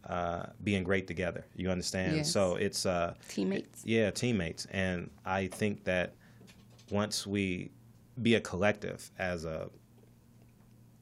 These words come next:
Speaker 1: as a black entity,
Speaker 2: Mm-hmm.
Speaker 1: I think that's when we'll grow. And allies can come with us too. Um, I just think that it, it, it has to be black.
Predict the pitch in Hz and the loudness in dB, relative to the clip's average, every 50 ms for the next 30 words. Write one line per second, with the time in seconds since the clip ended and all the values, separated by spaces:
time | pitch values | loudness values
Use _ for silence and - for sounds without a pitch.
0 | - - - 92 90 78 85 87 85 82 82 82 80 - - - - - - - | -16 -8 -6 -6 -4 -4 -4 -6 -6 -6 -10 -16 -18 -18 -20 -20 -20 -20 -20 -20
1 | - - - - - - 101 101 101 - - 107 107 101 - 113 - 143 139 143 | -20 -20 -20 -8 -2 2 4 4 4 2 2 0 0 0 0 -2 -2 -2 -2 -2
2 | 139 - - - - - 175 170 170 156 156 165 - - - - - - - - | -6 -12 -20 -20 -8 -4 -2 -2 0 -2 -4 -6 -8 -14 -20 -20 -20 -20 -20 -12
3 | - - 95 87 - - 98 98 95 87 95 95 92 - - - 95 90 90 85 | -4 -4 -4 -2 0 -2 -2 -2 0 2 2 2 2 0 -2 -2 -2 -2 -2 -2
4 | 87 85 78 87 85 92 95 98 98 101 98 110 123 135 139 131 127 127 123 - | -2 -2 -2 -2 -2 0 0 0 0 2 4 4 6 8 8 8 6 4 4 0
5 | 120 113 - - 120 113 107 110 110 - 107 95 - - - 143 123 110 - - | -4 -4 0 0 0 2 2 2 2 2 0 -2 -2 0 0 -2 0 -2 -6 -10
6 | - - - - - - - - - - - - - - 123 117 95 92 95 95 | -16 -20 -20 -20 -20 -20 -20 -20 -20 -20 -20 -8 -4 -2 0 0 2 2 2 2
7 | 90 95 - - - 104 98 95 - - - - 95 87 87 87 - - - - | 2 0 -2 0 0 0 0 0 -2 -8 -8 -2 0 0 0 -2 -6 -8 -10 -10
8 | - - 101 98 - 95 90 85 92 90 85 - - 80 82 78 76 80 87 92 | -8 -6 -8 -6 -6 -6 -4 -2 -2 -2 -2 -4 -6 -6 -6 -6 -2 0 0 0
9 | 92 - - - | 0 -2 -6 -18